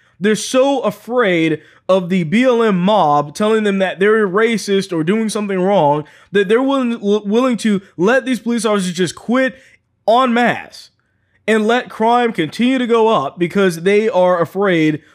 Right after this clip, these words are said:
to do their job, to actually protect the people that didn't ask for any of this stuff.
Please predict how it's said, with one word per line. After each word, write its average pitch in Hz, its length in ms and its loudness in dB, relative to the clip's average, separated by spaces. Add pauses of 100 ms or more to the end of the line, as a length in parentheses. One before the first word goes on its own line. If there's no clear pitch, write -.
(120)
to 233 180 0
do 180 360 2
their 156 300 0
job, 147 480 -2
to 185 80 0
actually 180 240 -4
protect 247 500 -4
the 202 80 -4
people 170 460 -4 (220)
that 196 160 0
didn't 226 360 -4
ask 196 340 -2
for 196 220 -4
any 247 280 2
of 165 80 0
this 113 200 -8
stuff. - 400 -18